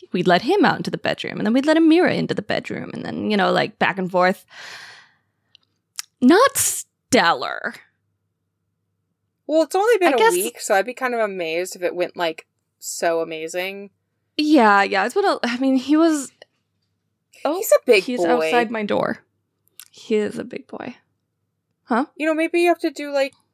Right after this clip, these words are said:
Speaker 2: d-, door time. Like, that's what we did with Minnow and K K for, like, weeks.
Speaker 1: Yeah?
Speaker 2: Yeah, like, let them,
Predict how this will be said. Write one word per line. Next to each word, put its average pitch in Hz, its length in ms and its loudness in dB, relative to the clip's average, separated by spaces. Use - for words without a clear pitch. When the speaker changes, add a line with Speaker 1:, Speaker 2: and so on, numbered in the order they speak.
Speaker 2:
d-, - 80 -20
door 214 580 2
time. 170 340 -6
Like, 185 140 -6
that's 214 180 -4
what 285 80 -8
we 269 60 -6
did 214 240 -6
with - 180 -8
Minnow 180 400 -8
and 170 100 -12
K 170 220 -8
K 151 300 -10
for, 160 100 -10
like, 156 400 -14
weeks. - 580 -16
Speaker 1:
Yeah? 202 280 4
Speaker 2:
Yeah, 175 220 -4
like, 165 200 -6
let 180 160 -6
them, 175 200 -8